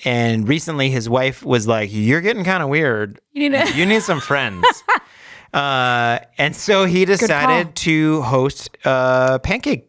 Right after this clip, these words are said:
Speaker 1: like, cookout at the end of his driveway.
Speaker 2: I love this so
Speaker 1: It's
Speaker 2: much.
Speaker 1: the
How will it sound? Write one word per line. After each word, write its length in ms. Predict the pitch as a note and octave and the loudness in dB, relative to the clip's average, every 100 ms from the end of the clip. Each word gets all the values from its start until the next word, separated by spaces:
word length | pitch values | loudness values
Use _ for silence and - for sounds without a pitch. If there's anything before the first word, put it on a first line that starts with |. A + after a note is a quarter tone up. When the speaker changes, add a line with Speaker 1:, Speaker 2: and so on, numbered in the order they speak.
| _ - | _ -4
Speaker 1:
like, 320 | B2+ - - | -4 -4 -4
cookout 400 | - - D4+ A#2 | -4 0 -2 -2
at 160 | C3 B2+ | -4 -2
the 80 | C#3+ | -2
end 160 | C#3+ | 0
of 80 | D3 | 0
his 160 | D3 B2 | 0 0
driveway. 500 | D3+ C4 C#3+ F2+ - _ _ - | -2 -2 -4 -8 -12 _ _ -4
Speaker 2:
I 200 | A#3+ C4+ | 0 4
love 280 | C4+ B3+ A#3 | 4 2 2
this 180 | B3 | 0
so 440 | A#3+ - - A3+ G#3 | 0 -6 0 2 2
Speaker 1:
It's 80 | G3+ | 2
Speaker 2:
much. 220 | F3+ F3+ | 0 0
Speaker 1:
the 240 | G4 - | -2 -4